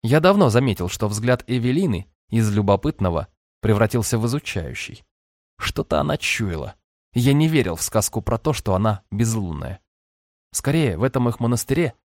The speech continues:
их учили так тонко применять свои способности, чтобы последний привратник совсем не почуял,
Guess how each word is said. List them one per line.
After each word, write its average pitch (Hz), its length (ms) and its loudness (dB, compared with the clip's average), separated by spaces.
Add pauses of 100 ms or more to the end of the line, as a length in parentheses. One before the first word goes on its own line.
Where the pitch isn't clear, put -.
(160)
их 147 140 0
учили 160 320 0
так - 400 -6
тонко 135 340 0
применять 113 400 0
свои 107 180 -2
способности, 104 760 -2 (420)
чтобы 123 300 -2
последний 120 480 0
привратник 127 480 -2
совсем 156 400 0
не 175 60 2
почуял, 104 520 -2